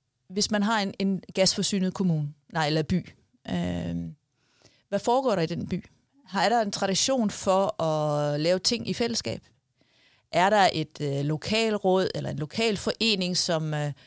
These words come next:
er meget aktiv? Øh, der vil jeg starte med at tage fat i dem og høre, er der nogle initiativer i gang på varmeområdet?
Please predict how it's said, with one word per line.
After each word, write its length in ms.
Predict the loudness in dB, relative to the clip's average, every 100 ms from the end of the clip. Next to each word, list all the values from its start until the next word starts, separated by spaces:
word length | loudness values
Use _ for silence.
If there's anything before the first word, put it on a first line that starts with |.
| _ _ -2
er 60 |
meget 240 | 0 0 2
aktiv? 520 | 0 -2 -4 -6 -10 _ _ _ _ _ _ -2
Øh, 360 | 2 4 2 -2 -8 -4
der 100 | 0
vil 120 | 2
jeg 180 | 2 0
starte 280 | 0 -2 -2
med 80 |
at 240 | -2 -2 -2
tage 120 | -2
fat 180 | 0 0
i 60 |
dem 200 | 0 -4 -4
og 120 | -2
høre, 300 | 2 2 0 -6 _ _ _ _ _
er 80 | 2
der 100 | 4
nogle 260 | 2 0
initiativer 460 | 0 0 0 0 0
i 60 | 0
gang 340 | 0 0 -6
på 160 | -8 -2
varmeområdet? 720 | 0 2 0 0 0 -2 -4